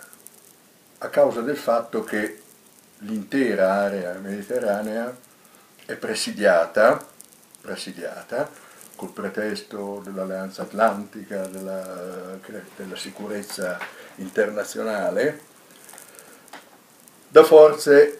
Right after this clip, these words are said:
extracontinentali che nulla hanno a che vedere con, eh, il destino e con lo sviluppo dei paesi dell'area mediterranea. Inoltre,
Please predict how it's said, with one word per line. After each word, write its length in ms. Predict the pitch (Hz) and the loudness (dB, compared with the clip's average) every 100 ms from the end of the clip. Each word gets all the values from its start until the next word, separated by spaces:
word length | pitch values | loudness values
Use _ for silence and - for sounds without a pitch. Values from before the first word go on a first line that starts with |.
| - | 2
extracontinentali 1700 | 170 - 156 131 117 113 107 110 107 92 95 92 90 98 131 147 - - _ _ - - - - - - - | 2 2 -2 -2 0 -4 -4 -6 -6 -2 2 2 0 -2 -4 -4 -10 -20 _ _ -20 -20 -18 -18 -18 -20 -10
che 100 | - | -2
nulla 400 | 135 190 156 127 | 2 2 6 6
hanno 320 | 123 120 117 - - | 4 0 -6 -8 -10
a 100 | 120 | -8
che 120 | 123 | -4
vedere 760 | 113 120 123 113 101 90 82 82 - _ - | -4 0 2 2 0 0 -2 -6 -18 _ -20
con, 420 | - 113 110 104 | -6 -2 0 0
eh, 960 | 101 98 95 90 90 87 87 87 87 | -2 0 0 -2 -2 -2 -2 -2 -6
il 120 | 90 101 | -8 -8
destino 760 | 110 107 - 139 143 135 120 | -8 -8 -8 -6 -4 -2 0
e 140 | 107 - | -2 -2
con 160 | 113 | -6
lo 100 | 110 | -6
sviluppo 540 | 101 104 123 - - 101 | -6 -8 -8 -12 -8 -6
dei 120 | 101 | -8
paesi 520 | - 101 104 98 98 | -8 -8 -8 -10 -10
dell'area 420 | 90 95 95 92 90 | -10 -8 -8 -10 -12
mediterranea. 800 | 87 90 90 90 - - - - - _ - - - - - - - - - - - - - - - - | -14 -16 -14 -14 -14 -16 -20 -20 -20 _ -20 -20 -20 -20 -20 -20 -20 -20 -20 -20 -20 -20 -20 -16 -18 -6
Inoltre, 640 | 160 160 143 160 - 170 | 4 8 8 6 4 4